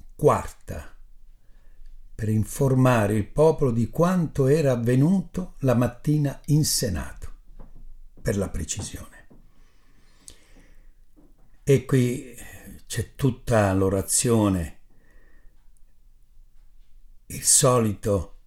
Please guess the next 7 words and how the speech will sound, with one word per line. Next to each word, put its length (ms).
insistente 1500
motivo, 760
la 220
necessità, 1000
l'urgenza 1300
di 240
dichiarare 1120